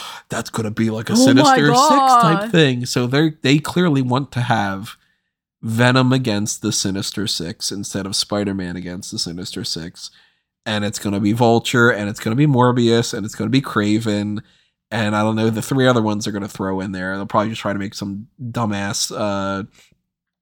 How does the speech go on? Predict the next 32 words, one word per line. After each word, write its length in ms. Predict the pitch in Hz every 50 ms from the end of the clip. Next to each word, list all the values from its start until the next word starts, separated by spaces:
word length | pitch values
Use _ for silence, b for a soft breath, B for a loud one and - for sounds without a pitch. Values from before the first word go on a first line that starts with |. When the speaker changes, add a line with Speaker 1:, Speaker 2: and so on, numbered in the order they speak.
| _ _ _ _ -
Speaker 1:
movie 280 | 117 117 107 107 107
about, 340 | 107 98 110 107 104 101 107
like, 380 | 110 107 101 98 - - - _ -
Hypno 420 | - - - - - 107 98 95
Hustler 560 | - - 95 95 - - 104 95 95 98 - - _ -
or 120 | 113 113
something. 480 | - - 107 117 110 107 101 101 101 - b b b b b b b b b b - -
And, 220 | 101 233 214 98
uh, 220 | - 196 190 185 -
<laughs> 260 | - 135 151 147 139
that 120 | 139 143 147
would 80 | 135
be 80 | 113 101
great, 320 | 104 - 101 87 92 90
though. 320 | - 90 90 90 123 127 - -
It's 160 | 113 107 123
just 140 | 123 - -
a 40 |
character 340 | - 120 104 101 113 - 110
from, 140 | - 110 101
like, 160 | 101 107 -
the 140 | 98 92 92 -
seventies 560 | - - 110 98 98 104 98 98 101 - -
where 180 | 104 98 95 95
it's 160 | 90 - -
just 260 | - - - - -
a 400 | 92 98 98 98 95 95 90 92 -
guy 200 | - 117 104 104
that 120 | 101 98
kinda 180 | - 123 110 98
looks 180 | 101 98 -
like 120 | 110 104